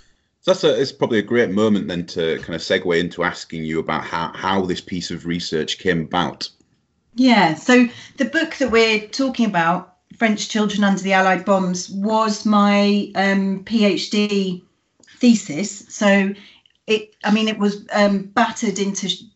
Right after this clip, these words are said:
Speaker 2: a different kind of shape in some ways afterwards and polished up and turned into something, um, much more readable than a P H D sometimes is. But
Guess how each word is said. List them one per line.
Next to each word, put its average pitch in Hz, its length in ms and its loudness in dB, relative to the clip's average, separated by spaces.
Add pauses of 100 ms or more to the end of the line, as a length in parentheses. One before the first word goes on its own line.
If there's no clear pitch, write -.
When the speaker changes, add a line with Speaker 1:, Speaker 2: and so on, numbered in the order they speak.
Speaker 2:
a 196 80 0
different 233 440 0
kind 208 240 2
of 180 80 -4
shape 185 460 -2
in 185 180 -2
some 196 280 0
ways 175 280 2
afterwards 170 640 -2
and 170 180 -2
polished 180 380 0
up 175 300 2
and 165 280 -4 (360)
turned 185 320 2
into 180 260 -2
something, 170 760 -2
um, 170 600 0
much - 340 2
more 185 140 2
readable 202 400 2
than 170 160 -6
a 165 60 -4
P 185 200 -6
H 165 220 -6
D 214 160 -4
sometimes 165 600 -4
is. 160 200 -4
But 208 360 0